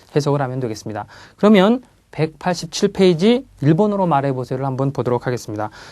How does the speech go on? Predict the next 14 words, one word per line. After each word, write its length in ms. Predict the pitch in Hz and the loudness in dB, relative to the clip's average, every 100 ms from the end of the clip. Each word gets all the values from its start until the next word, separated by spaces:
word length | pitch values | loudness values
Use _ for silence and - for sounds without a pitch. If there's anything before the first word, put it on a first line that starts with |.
| - | -10
자, 180 | - 110 - - | -8 -8 -10 0
"어린아이를 840 | 120 175 240 247 214 208 214 214 | 4 6 6 6 6 6 6 6
피아노 440 | - - 233 226 214 | 2 4 6 6 2
학원에 640 | - 202 190 190 190 190 190 | 2 2 4 4 2 0 -4
가게 300 | - 135 170 | -6 -2 0
합니다."라고 680 | 175 165 156 160 160 151 127 | 0 -2 -2 2 2 2 0
그랬는데요. 540 | 117 123 151 139 185 196 | -4 -2 0 0 -2 -4
자, 300 | 127 147 202 - - _ - | 0 2 0 -4 -20 _ -6
피아노 380 | - 220 220 | 2 4 4
학원 320 | 208 202 190 185 | 4 4 4 2
하면요. 560 | 185 180 190 160 180 - _ | 0 0 -2 -2 -4 -10 _
자, 300 | - 127 175 196 _ - _ _ _ _ _ | -2 0 0 -2 _ -20 _ _ _ _ _
피아노 480 | - 208 214 214 202 | 0 6 6 4 -2
교실, 640 | - 214 214 196 - 139 | -4 -2 -2 -2 -6 -6